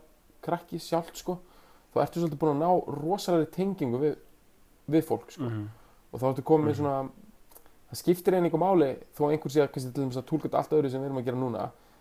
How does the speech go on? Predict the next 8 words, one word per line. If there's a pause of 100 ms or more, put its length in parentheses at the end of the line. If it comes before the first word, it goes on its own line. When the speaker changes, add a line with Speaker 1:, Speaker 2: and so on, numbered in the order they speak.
(140)
Speaker 1:
hann, (420)
hann
á (200)
bara
þá (460)
upplifun,
sko. (840)
Speaker 2:
Já.